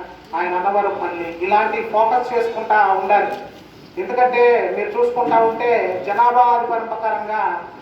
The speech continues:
నాకు తెలిసి నాది రెండో మూడో ప్లేస్లో రజకులు ఉన్నాం. కానీ మనం ఒక ఎమ్మెల్యే సీట్ ఎందుకు లేదు మనకి? ఈరోజు చూసుకుంటా ఉంటే మనకి అసలు ఎక్కడ కూడా రాజకీయ ప్రాధాన్యత అనేది ఎక్కడ వస్తుందయ్యా అంటే మనం ఉన్న పదిళ్ళైనా కానీ ఉండాలని.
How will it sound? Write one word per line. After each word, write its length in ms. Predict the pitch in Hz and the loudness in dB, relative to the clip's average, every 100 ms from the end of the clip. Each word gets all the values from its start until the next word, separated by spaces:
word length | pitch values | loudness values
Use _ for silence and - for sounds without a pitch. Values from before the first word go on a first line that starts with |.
| - | -6
నాకు 220 | 190 - 220 | -2 0 0
తెలిసి 220 | 226 254 | -2 0
నాది 220 | 233 220 | 2 2
రెండో 260 | 214 247 247 | 0 2 2
మూడో 240 | 247 226 | 4 2
ప్లేస్లో 380 | 226 226 - 226 | 2 -2 -2 0
రజకులు 360 | 214 214 226 | 0 0 0
ఉన్నాం. 300 | 220 - - - - - - | 2 0 -6 -10 -16 -16 -2
కానీ 260 | 208 247 240 | 0 2 2
మనం 320 | 240 254 254 - - - | 4 4 2 -2 -4 -4
ఒక 120 | - | 2
ఎమ్మెల్యే 440 | 226 226 269 269 | 2 4 2 0
సీట్ 260 | 262 269 254 | 0 -2 -2
ఎందుకు 240 | 240 254 | -2 -2
లేదు 180 | 247 240 | 0 2
మనకి? 500 | 233 226 226 226 233 - - - - - - - - - | 2 2 0 -2 -4 -10 -18 -20 -20 -20 -18 -18 -16 -4
ఈరోజు 360 | 220 247 254 254 | 2 4 4 2
చూసుకుంటా 340 | 254 254 240 | -2 -2 2
ఉంటే 320 | 240 240 247 | 0 0 -2
మనకి 320 | 247 233 262 | 0 -2 -4
అసలు 200 | 254 - | -8 -6
ఎక్కడ 280 | 202 196 285 | -8 -8 -4
కూడా 500 | 302 277 262 - - - - | 2 4 4 2 -2 -8 -6
రాజకీయ 560 | 185 220 233 277 294 277 | -4 -2 -4 -8 -6 -2
ప్రాధాన్యత 600 | 247 233 233 240 247 240 | 4 4 4 0 -2 -4
అనేది 360 | 226 226 214 | -4 -2 -4
ఎక్కడ 200 | 196 226 | -4 -4
వస్తుందయ్యా 440 | 226 226 220 208 202 | -4 -6 -8 -4 -2
అంటే 500 | 190 190 196 180 - - - - | -4 -4 -6 -6 -8 -14 -18 -2
మనం 340 | 185 185 180 | 0 0 -2
ఉన్న 140 | 196 240 | -2 0
పదిళ్ళైనా 600 | 233 214 226 226 220 214 | 0 0 0 0 0 0
కానీ 380 | 196 202 196 175 | 0 0 0 -2
ఉండాలని. 720 | 220 220 220 202 214 208 | 2 2 2 0 -4 -6